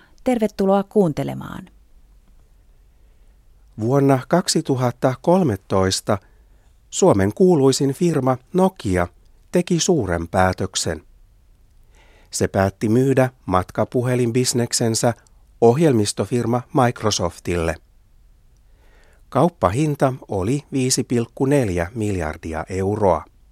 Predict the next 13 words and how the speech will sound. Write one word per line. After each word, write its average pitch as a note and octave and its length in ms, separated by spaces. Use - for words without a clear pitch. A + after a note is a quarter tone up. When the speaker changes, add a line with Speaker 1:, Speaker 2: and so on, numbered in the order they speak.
Speaker 2:
Kauppa D3+ 420
oli C3 280
suuri A#2+ 440
uutinen A#2 640
koko B2+ 300
maailmassa. F2 640
Yli C#3+ 440
kolmekymmentätuhatta A#2 1400
Nokian B2+ 580
työntekijää G#2+ 920
siirtyy B2+ 560
töihin F#2+ 600
Microsoftiin. F#2+ 1040